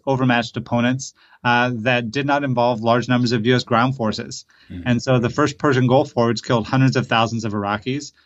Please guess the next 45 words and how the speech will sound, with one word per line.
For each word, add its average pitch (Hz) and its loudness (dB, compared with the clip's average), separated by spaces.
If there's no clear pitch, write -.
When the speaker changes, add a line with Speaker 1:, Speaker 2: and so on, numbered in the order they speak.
Speaker 1:
uh, 113 2
resulted 127 0
in 127 4
ninety-nine 127 2
U 127 2
S 117 -2
casualties, 110 -8
uh, 107 -2
ninety-nine 120 2
U 113 2
S 110 0
military 107 0
deaths. 98 -6
Uh, 110 2
the 117 -2
Second 139 0
Persian 123 2
Gulf 117 2
War, 120 2
you 120 -2
know, 117 2
from 117 0
two 123 2
thousand 113 2
three 120 -2
until 120 -2
the 123 0
present, 147 0
has 120 -2
resulted 120 0
in 123 2
the 117 2
deaths 120 0
of 117 -2
about 117 -4
fifty-three 127 0
hundred 113 2
American 110 2
servicemen, 104 0
if 104 -2
I'm, 104 0
if - -10
I'm 107 4
not 110 2
mistaken, 120 0